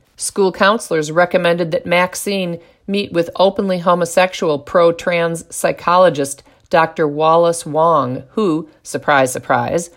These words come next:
recommended testosterone injections. Mister Hoogland was ordered by the court to refer to his daughter by male pronouns and to use the male name she adopted. He was charged with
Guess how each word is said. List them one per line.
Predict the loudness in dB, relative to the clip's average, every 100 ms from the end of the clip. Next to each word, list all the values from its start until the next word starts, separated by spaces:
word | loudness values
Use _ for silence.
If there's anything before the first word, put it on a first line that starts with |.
| _ _ 0
recommended | 0 2 2 2 0 -2
testosterone | -2 0 2 2 0 0 0 0
injections. | 0 -2 -2 -8 -10 -12 -16 _ _ _ _ _
Mister | -2 0 0
Hoogland | 2 2 2 0 0
was | -4
ordered | 0 2 4 2
by | 2
the | 0
court | -2 0 0 0
to | -6
refer | -6 -2 -2
to | 0
his | -2 0
daughter | 2 4 4
by | 4 2
male | 2 2 2
pronouns | 0 0 0 2 0 -2 -6 -14 _ _
and | -2
to | -2
use | -2 -4 -2
the | 0
male | 2 4 2
name | 2 0 0
she | -6 -2
adopted. | 0 2 2 2 -4 -6 -10 _ _ _
He | _ -4
was | -4 -4
charged | 2 4 4 0 -4
with | -6